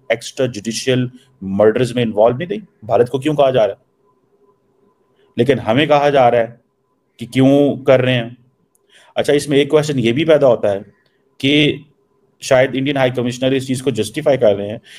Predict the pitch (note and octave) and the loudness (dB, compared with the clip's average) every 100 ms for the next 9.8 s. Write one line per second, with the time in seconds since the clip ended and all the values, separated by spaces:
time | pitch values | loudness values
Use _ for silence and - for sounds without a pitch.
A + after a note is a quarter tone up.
0 | _ - C3 C#3 - B2 D#3 E3 D3+ D3 | _ 0 2 2 2 2 2 2 0 -2
1 | D3+ C#3 C3 C#3 C#3 C3+ B2+ B2+ B2+ B2+ | -4 -2 -2 -2 -2 -2 -2 -2 -2 -4
2 | A#2 A#2+ A#2 - G#2+ G#2 G#2 F#2 F#2 G2 | 0 -2 -2 -4 -6 -6 -10 -14 -14 -16
3 | - _ _ - D#3+ E3+ D#3 D3+ D3 D3 | -18 _ _ 0 4 6 4 4 2 2
4 | C3 B2 A#2+ - A2+ A#2+ B2+ B2+ B2 A#2+ | 2 2 -2 -2 -4 -2 0 0 -2 -2
5 | C#3 D#3+ D3+ C3+ C3+ G#2+ G2 G#2 G2 G#2+ | 0 0 0 -2 -2 0 0 -2 -6 -10
6 | _ _ _ - D3+ B2+ B2 C3+ E3+ F3 | _ _ _ 0 0 2 2 4 4 2
7 | D#3+ B2+ B2 B2 A2 G#2+ G2+ - G#2 - | -2 -4 -4 -8 -8 -6 -6 -6 -8 -10
8 | _ _ - E3+ - E3+ G#2 A2 D3+ F3+ | _ _ 0 0 2 0 2 -2 0 -2
9 | F3+ F3+ D3 - - B2+ A2 B2+ | 0 0 0 -2 -10 -8 -8 -10